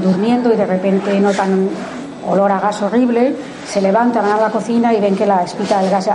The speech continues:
alguien est-, la había abierto, pero no saben quién. Eh,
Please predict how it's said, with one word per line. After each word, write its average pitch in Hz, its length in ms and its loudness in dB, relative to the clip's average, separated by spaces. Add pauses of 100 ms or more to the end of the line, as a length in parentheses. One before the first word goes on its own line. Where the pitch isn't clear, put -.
(480)
alguien 202 340 2
est-, 170 120 -4 (200)
la 190 120 2
había 214 220 2
abierto, 233 320 0
pero 180 160 -2
no 175 100 -6
saben 165 220 -2
quién. 247 240 2 (880)
Eh, 185 560 0